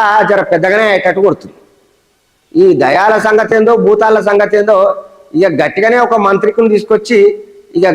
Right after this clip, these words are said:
గట్టి పూజలే చేసేటటువంటి కేసీఆర్ సార్ ఫామ్ హౌస్లో ఇక మొత్తం మీద ఒక ప్రయత్నం అయితే చేస్తుండే. ఎందుకంటే మళ్ళా హోమం కాల్స్తాడా యజ్ఞం కాల్స్తాడా కానీ మొత్తం మీద పెద్ద మంత్రకాన్ని తెచ్చి జర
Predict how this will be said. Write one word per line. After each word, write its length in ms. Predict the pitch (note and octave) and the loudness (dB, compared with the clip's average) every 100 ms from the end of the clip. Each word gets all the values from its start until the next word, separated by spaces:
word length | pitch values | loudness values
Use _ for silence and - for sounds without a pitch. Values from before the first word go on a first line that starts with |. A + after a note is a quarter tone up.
| E3 | -2
గట్టి 200 | E3 G3+ | -2 0
పూజలే 260 | A3+ A#3+ A#3 | 2 2 2
చేసేటటువంటి 480 | A3 G#3+ G#3+ G#3 F#3+ - | 0 0 -4 0 -2 0
కేసీఆర్ 380 | F3+ F3+ F3+ D#3+ | -2 2 0 0
సార్ 160 | E3+ E3+ | -2 0
ఫామ్ 180 | D#3 C#3+ | -2 0
హౌస్లో 220 | B2+ A2 - _ _ _ _ | -2 -6 -14 _ _ _ _
ఇక 120 | C#3 D#3 C#3+ | -4 -2 0
మొత్తం 220 | D3 G#3 A3 | -2 0 2
మీద 100 | A#3 | 2
ఒక 80 | A3 - | 0 0
ప్రయత్నం 360 | F#3+ F#3+ A3 G#3 | -2 0 0 2
అయితే 140 | G3+ G#3+ | 2 2
చేస్తుండే. 320 | F#3 F3+ F3 C#3+ | 2 0 -2 -2
ఎందుకంటే 380 | D#3 G#3+ G#3 G#3 G3+ - - _ - | -2 -2 0 0 0 -2 -6 _ -6
మళ్ళా 200 | C3+ F#3 F#3+ | -2 0 2
హోమం 260 | D#3+ F#3+ G#3 G3+ | 2 2 0 0
కాల్స్తాడా 400 | G#3+ G3 G#3+ G#3+ G3+ | 0 -2 -2 0 0
యజ్ఞం 280 | F3 F#3+ G3+ G3+ | 0 0 2 2
కాల్స్తాడా 380 | G3+ G3 G#3+ G3+ G3 | 0 -2 -2 -2 0
కానీ 220 | A3 G3+ G3+ - - _ B2 | 0 0 -2 -8 -20 _ -6
మొత్తం 240 | D3+ A3 A3+ | -4 -2 0
మీద 120 | A#3+ A#3 | 0 0
పెద్ద 140 | G3+ G#3 A3+ | 0 0 0
మంత్రకాన్ని 480 | A#3 A#3+ A#3 A#3 A3 | -2 -2 -2 -2 2
తెచ్చి 260 | G#3+ G#3+ A#3 A3 - - _ _ _ _ _ - | 0 0 -2 -2 -6 -18 _ _ _ _ _ -4
జర 120 | G#3 | -2